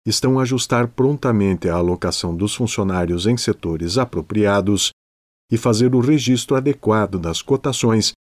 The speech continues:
realizadas para as contratações diretas. O Pleno do T C E apontou nove ressalvas às contas de dois mil e dezesseis,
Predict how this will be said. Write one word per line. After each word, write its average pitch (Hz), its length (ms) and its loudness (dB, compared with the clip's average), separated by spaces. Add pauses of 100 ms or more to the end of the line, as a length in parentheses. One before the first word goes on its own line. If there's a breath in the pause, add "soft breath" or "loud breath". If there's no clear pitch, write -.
realizadas 107 760 2
para 101 240 0
as 98 140 -2
contratações 110 760 0
diretas. 98 680 0 (800)
O 110 80 -2
Pleno 120 400 2
do 87 120 -2
T 104 140 0
C 101 360 2
E - 20 -4 (280)
apontou 110 440 2
nove 120 360 2
ressalvas 110 680 2
às 104 120 0
contas 101 460 0
de 135 120 2
dois 113 200 2
mil 85 200 -2
e 80 60 -4
dezesseis, 117 640 0